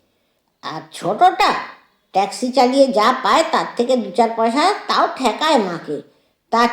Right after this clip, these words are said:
চেয়ে পাঁচ গুণ বেরও করে নেয় গো। এই তো সেদিন বাপের অসুখে মার কি জেরবার দশা, তার মধ্যে টাকা চেয়ে পায়নি বলে মার হাত মুচড়ে দিয়েছিল নিতাই।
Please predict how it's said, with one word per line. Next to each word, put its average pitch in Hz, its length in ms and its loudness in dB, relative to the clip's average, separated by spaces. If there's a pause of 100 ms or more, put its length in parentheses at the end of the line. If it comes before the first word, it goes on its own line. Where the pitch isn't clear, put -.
চেয়ে 262 120 6
পাঁচ 285 560 2
গুণ 269 340 2
বেরও 277 460 6
করে 311 200 2
নেয় 294 280 -2
গো। 214 440 4 (320)
এই 220 160 0
তো - 180 0
সেদিন 254 560 2
বাপের 196 400 0
অসুখে 254 480 0
মার 185 360 -4
কি 254 340 -2
জেরবার 220 520 -2
দশা, 170 360 -4 (600)
তার 185 220 -2
মধ্যে 214 340 0
টাকা 208 440 0 (100)
চেয়ে 247 180 8
পায়নি 208 460 2
বলে 240 440 4 (400)
মার 175 300 -4
হাত 226 460 0
মুচড়ে 233 360 4
দিয়েছিল 202 480 2
নিতাই। 156 560 -4